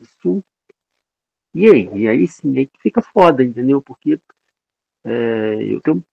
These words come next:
muito problema com comida, né? Às vezes eu, porra, falo assim, agora eu vou parar de, de comer igual um desesperado, porque eu sei que, eu, que isso aqui é, que eu tô tendenciando,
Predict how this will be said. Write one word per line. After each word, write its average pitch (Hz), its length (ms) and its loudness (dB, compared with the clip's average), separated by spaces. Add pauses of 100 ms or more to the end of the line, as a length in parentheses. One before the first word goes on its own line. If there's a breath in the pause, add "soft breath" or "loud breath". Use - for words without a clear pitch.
(120)
muito 160 180 -10
problema 170 320 4
com 170 120 -16
comida, 120 540 2
né? 113 220 -12 (1000)
Às 110 300 -4
vezes 151 340 2
eu, 165 120 -2 (500)
porra, 131 420 0 (420)
falo 160 160 -2
assim, 151 180 -6
agora 143 300 -4
eu - 40 -8
vou 160 120 -20
parar 156 280 0
de, 151 460 -4 (420)
de - 100 -14
comer 127 340 2
igual 135 240 2
um 135 100 0
desesperado, 127 840 -2
porque - 180 -8
eu 135 60 0
sei 156 200 0
que, 139 80 2
eu, 127 60 2 (140)
que - 80 -20
isso - 120 -16
aqui 117 280 -2
é, 110 280 -2 (440)
que 113 80 -4
eu 110 40 -4
tô - 180 -6 (160)
tendenciando, 117 960 0